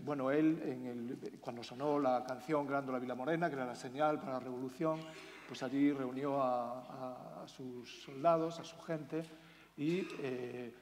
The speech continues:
les explicó que lo que iba a pedir, que era un paso, eh, voluntario adelante,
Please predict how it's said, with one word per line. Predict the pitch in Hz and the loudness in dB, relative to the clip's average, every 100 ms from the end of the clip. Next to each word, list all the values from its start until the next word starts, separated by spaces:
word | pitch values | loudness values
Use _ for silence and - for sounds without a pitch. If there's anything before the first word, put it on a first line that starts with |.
| - - | -20 -12
les | 127 - | -10 -8
explicó | - 139 170 156 | -6 0 2 2
que | 143 | 2
lo | 127 | 0
que | 127 | 0
iba | 143 147 139 | 4 8 6
a | |
pedir, | 139 143 165 | 4 2 2
que | 170 | 2
era | 143 | -2
un | 143 | 0
paso, | 170 165 175 - - - - - - | 0 -2 -2 -6 -12 -20 -20 -20 -12
eh, | 135 113 - | -12 -12 -8
voluntario | 143 151 139 127 170 127 120 | 2 2 2 6 6 6 2
adelante, | 120 135 120 110 107 | 0 2 2 -2 -10